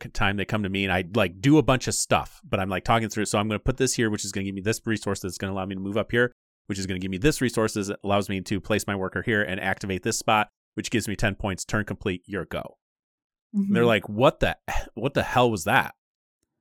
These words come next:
Speaker 1: I'm like, "Well, I've thought about this and how to manipulate all the pieces, and I've come to the decision that this is what I'm going to do, and I've just been waiting to do it."
Speaker 2: Mm-hmm.
Speaker 1: You know, and it's, yeah, that,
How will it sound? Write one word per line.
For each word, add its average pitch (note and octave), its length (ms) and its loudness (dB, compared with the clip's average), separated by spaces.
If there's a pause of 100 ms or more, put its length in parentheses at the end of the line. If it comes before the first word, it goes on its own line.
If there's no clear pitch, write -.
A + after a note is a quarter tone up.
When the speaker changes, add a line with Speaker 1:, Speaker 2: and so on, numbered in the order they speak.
Speaker 1:
I'm G#2+ 80 -6
like, A2+ 200 2
"Well, C3 100 8
I've A#2+ 160 6
thought F3+ 300 8
about G2+ 320 2
this F2+ 360 -2
and G#2+ 120 -6
how A2+ 160 4
to G#2+ 80 2
manipulate G#2+ 600 2
all G#2+ 120 6
the G#2 60 2
pieces, A2+ 440 -4
and G2 140 -4
I've F#2 140 -6
come A#2 200 2
to A#2+ 100 0
the G2+ 120 0
decision F#2+ 500 0
that F2+ 180 -8
this A2+ 200 0
is G2 80 -4
what G2+ 140 0
I'm F#2+ 120 -2
going F#2+ 200 -2
to F#2 100 -8
do, F#2+ 400 0
and G2 100 2
I've G#2+ 80 4
just A2 200 -2
been F#2+ 200 0
waiting G2 340 4
to F#2+ 120 -6
do D#2+ 180 -4
it." A#1 120 -10 (460)
Speaker 2:
Mm-hmm. G3 360 4 (400)
Speaker 1:
You G#2+ 100 2
know, G#2 320 2 (140)
and A#2 220 2
it's, - 440 0 (140)
yeah, A#2 360 4 (200)
that, A#2+ 240 2